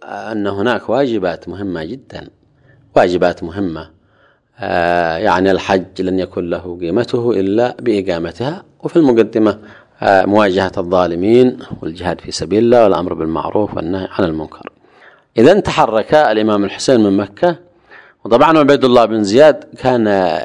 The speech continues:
يراقب تحركات الإمام الحسين عليه السلام، بلغه أنه قد خرج متجها إلى الكوفة،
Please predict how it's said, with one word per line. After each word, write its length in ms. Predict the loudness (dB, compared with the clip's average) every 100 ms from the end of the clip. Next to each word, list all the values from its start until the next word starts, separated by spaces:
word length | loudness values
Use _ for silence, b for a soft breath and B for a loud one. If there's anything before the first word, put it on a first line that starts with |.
| -10
يراقب 520 | -6 2 4 2 -2 -12 _ -20 -20 _ _ -10
تحركات 600 | -6 -4 -2 -2 -2 -2
الإمام 580 | -6 -10 -12 -10 -8
الحسين 340 | -10 -10 -6 -6
عليه 180 | -6 -10
السلام، 460 | -8 -2 -2 2
بلغه 540 | 2 2 0 -4 -6 -8 _ _ b b b b b b -6
أنه 360 | -4 -2 -2 -4
قد 120 | -6
خرج 440 | 0 2 2 2 2 0 -10 _ _ _ _
متجها 520 | -4 -2 -2 -2 -2 -2
إلى 220 | -2 -6
الكوفة، 540 | -8 -12 -12 -8 -10